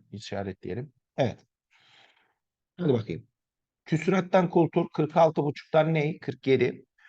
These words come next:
Küsurattan kurtul. Neye çıkar? Yirmiye. Çok yanlış yapmayalım. Evet. Sekiz virgül kırk dokuz küsurattan kurtul. Sekiz kalır. Dört var çünkü yanında. Kırk yedi ile yirmiyi topladım. Altmış yedi.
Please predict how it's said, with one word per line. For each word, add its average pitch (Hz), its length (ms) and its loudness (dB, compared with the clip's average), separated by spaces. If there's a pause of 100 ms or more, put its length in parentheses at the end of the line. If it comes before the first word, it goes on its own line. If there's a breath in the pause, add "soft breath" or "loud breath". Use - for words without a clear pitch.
(320 soft breath)
Küsurattan 170 540 2
kurtul. 165 420 -2
Neye 170 260 2
çıkar? 147 400 -2 (100)
Yirmiye. 127 560 -4 (840)
Çok - 240 -20
yanlış - 320 -12
yapmayalım. 120 580 -12 (1000)
Evet. - 280 -16 (280)
Sekiz 160 400 -4
virgül 170 300 -4 (440)
kırk - 160 -16
dokuz 151 220 -6
küsurattan 151 540 -4
kurtul. 156 360 -4
Sekiz 143 340 -6
kalır. 131 360 -2 (120)
Dört 131 240 -2
var 104 160 -4
çünkü 104 300 -10
yanında. 113 400 -8 (500 soft breath)
Kırk 185 240 0
yedi 202 180 4
ile 190 120 2
yirmiyi 175 380 6
topladım. 165 440 0
Altmış 160 420 0
yedi. 143 320 -2